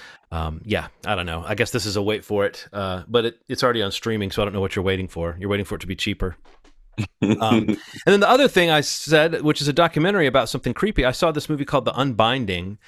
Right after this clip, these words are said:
Speaker 1: which, um, I just started seeing, I guess maybe festival reviews of this, saying this was a really ge-, legitimately scary documentary, and I'm always on the lookout for a scary documentary. Um, and I keep, I feel like this is my catchphrase tonight. Like, the first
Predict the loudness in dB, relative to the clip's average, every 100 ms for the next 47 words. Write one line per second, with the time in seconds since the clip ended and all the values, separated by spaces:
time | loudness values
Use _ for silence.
0 | -20 -20 -16 -2 0 0 -2 -2 0 2
1 | 2 0 0 0 0 2 2 2 -4 0
2 | 0 0 0 -2 0 -2 0 0 0 0
3 | -2 0 0 0 0 -2 0 0 0 0
4 | 0 0 -4 -8 -18 -20 -2 0 2 0
5 | 2 4 4 4 2 0 2 2 2 2
6 | 0 -2 2 2 2 2 0 0 0 0
7 | 0 -2 -4 -2 0 2 2 2 0 0
8 | 0 0 -2 -2 -2 -2 -2 -2 0 -2
9 | -4 -4 -2 -2 -4 -10 -20 -20 -6 -2
10 | 0 0 -4 -8 -18 -20 _ -2 0 0
11 | -2 -4 -6 -6 -4 -4 -4 0 2 2
12 | -2 2 2 4 2 2 0 0 0 0
13 | 0 0 -2 0 0 0 -4